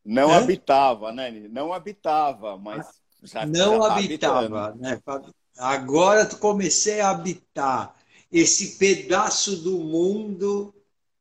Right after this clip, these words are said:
Speaker 2: que me convida a entrar nele desse modo. E aí, então, eu já vou começar falando, tá? Aí,
Speaker 1: Claro.
Speaker 2: então, eu in-, tá bom? Eu vou inaugurando, digamos assim,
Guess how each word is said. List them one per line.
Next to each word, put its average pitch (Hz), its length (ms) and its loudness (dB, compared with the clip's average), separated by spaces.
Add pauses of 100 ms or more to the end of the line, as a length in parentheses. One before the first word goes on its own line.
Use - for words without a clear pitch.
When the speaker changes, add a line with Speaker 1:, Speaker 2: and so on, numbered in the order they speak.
Speaker 2:
que 180 160 -2
me 175 300 -2
convida 180 800 0
a 180 160 0
entrar 170 680 0 (100)
nele 139 480 -4
desse 160 600 0
modo. 107 720 -6 (380)
E 135 120 -4
aí, 156 320 6
então, 170 720 2
eu 143 260 -4
já 143 140 0
vou 143 140 -4
começar 160 420 0
falando, 131 500 0
tá? 113 300 -12 (520)
Aí, 185 320 2
Speaker 1:
Claro. 196 220 2
Speaker 2:
então, 185 480 2
eu 170 260 6
in-, 170 320 -4 (160)
tá 160 140 0
bom? 151 360 -2 (260)
Eu 180 260 8
vou 185 260 4
inaugurando, 190 1500 0
digamos 143 560 -2
assim, 175 680 0